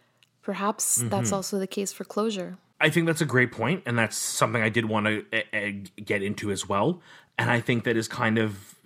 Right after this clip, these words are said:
Speaker 2: you've heard that, um, the mantra or expression that how you feel is ninety-nine percent how you choose to react and one percent what you're reacting to.
Speaker 1: Mm-hmm.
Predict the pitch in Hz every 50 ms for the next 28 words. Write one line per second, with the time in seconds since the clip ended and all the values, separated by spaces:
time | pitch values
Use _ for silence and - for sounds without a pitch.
0 | 92 _ - 92 95 123 127 127 117 117 123 127 113 104 104 101 101 101 98 95
1 | 95 92 92 90 92 90 - - - 107 113 110 101 101 92 - - 101 95 95
2 | 95 - - - - 104 95 95 - 107 101 98 95 92 92 87 - _ _ _
3 | - - _ _ _ - - - - - 123 120 117 113 110 107 104 - 113 110
4 | 110 110 107 101 107 110 107 104 104 104 104 104 104 95 101 98 - 113 104 104
5 | 98 - 107 104 101 101 101 - - 104 101 - 101 101 101 101 104 - 98 95
6 | 95 95 92 101 - 110 101 101 92 101 95 98 95 92 95 - - 107 101 -
7 | - 120 131 160 220 104 208 214